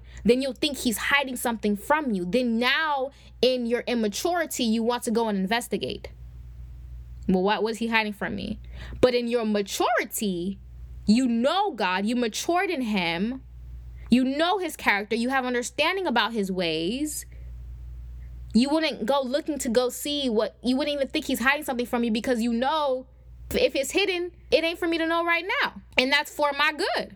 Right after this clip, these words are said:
right? I think about even the garden. When the serpent came to her, "He don't want you to know what he knows. Like, he don't want you to be like him." And then in her immaturity, wants to see what it is that God is hiding from her.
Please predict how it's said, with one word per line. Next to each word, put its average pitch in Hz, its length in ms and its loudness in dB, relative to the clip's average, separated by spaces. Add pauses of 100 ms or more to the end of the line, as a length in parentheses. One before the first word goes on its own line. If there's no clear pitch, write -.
(440)
right? 247 320 4
I 262 100 2
think 320 180 -2
about 294 240 2
even 277 200 -2
the 262 100 0
garden. 240 560 0
When 262 380 2
the 247 120 2
serpent 277 380 -2
came 302 200 0
to 311 100 -2
her, 240 460 0
"He 254 140 4
don't 240 160 2
want 233 260 -2
you 233 160 -2
to 220 140 0
know 214 220 2
what 214 180 0
he 220 120 0
knows. 208 640 0
Like, 180 160 0
he 233 140 2
don't 247 120 2
want 233 220 -2
you 226 60 -2
to 214 60 2
be 220 120 0
like 214 220 2
him." 208 560 -2 (440)
And 247 140 4
then 262 320 -2
in 262 160 2
her 262 100 0
immaturity, 277 960 0 (220)
wants 262 220 4
to 269 80 -2
see 277 340 0
what 247 220 2
it 277 80 -4
is 269 180 0
that 240 240 0 (480)
God 254 220 4
is 262 80 -6
hiding 311 280 0
from 247 200 -2
her. 208 280 -2